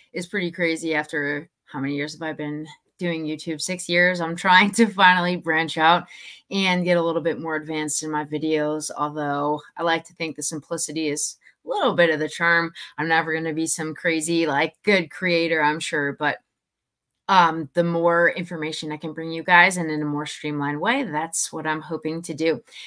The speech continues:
So I have not made a sock video apart from talking about the waterproof socks I love in a really long time. And I realized my sock routine is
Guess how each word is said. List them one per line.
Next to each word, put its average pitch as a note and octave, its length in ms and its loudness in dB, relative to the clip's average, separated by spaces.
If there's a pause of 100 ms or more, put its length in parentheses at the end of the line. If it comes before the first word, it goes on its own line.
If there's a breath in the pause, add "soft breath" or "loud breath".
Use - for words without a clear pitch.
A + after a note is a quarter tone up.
So F#3 340 4 (340 loud breath)
I G3+ 220 8
have D4 160 2
not G#3 260 8
made G3 140 0
a F3+ 40 4
sock F3 360 6
video D#3 420 2
apart C#3+ 420 0
from D#3+ 200 -10
talking D3+ 500 -2
about D3 480 0
the D3+ 380 -4
waterproof D#3 520 -4
socks C#3+ 300 -2
I D3 60 -4
love C#3+ 280 -4
in D#3+ 120 -6
a D#3 60 -4
really D#3 200 -2
long D3+ 300 0
time. D#3 320 2 (340 loud breath)
And E3 460 2
I C#3+ 80 2
realized E3 640 2
my D#3+ 140 -2
sock D#3 280 2
routine D#3 560 -6
is - 500 -6